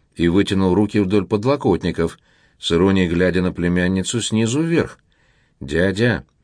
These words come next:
нельзя всё мерить только деньгами", сказала молодая женщина серьёзно. "Всё нельзя", согласился Казимир, "но много вполне можно". Он прищурился. "Или ты всерьёз думаешь,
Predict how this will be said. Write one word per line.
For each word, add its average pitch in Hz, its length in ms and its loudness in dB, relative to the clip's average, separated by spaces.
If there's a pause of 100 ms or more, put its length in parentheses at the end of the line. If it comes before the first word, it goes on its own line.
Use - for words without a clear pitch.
(160)
нельзя 85 540 0
всё 107 200 -2
мерить 107 320 2
только 110 300 -2
деньгами", 110 680 0 (400)
сказала 92 500 0
молодая 92 420 2
женщина 92 460 -2
серьёзно. 95 600 -2 (580)
"Всё 120 640 -2 (160)
нельзя", 67 720 -6 (200)
согласился 92 640 -2
Казимир, 101 580 -2 (400)
"но 90 240 2
много 90 600 2 (400)
вполне 90 440 -2
можно". 127 520 -2 (580)
Он 82 180 -2
прищурился. 82 680 -2 (760)
"Или 82 220 -2
ты 92 160 0
всерьёз 92 420 0
думаешь, 95 480 -2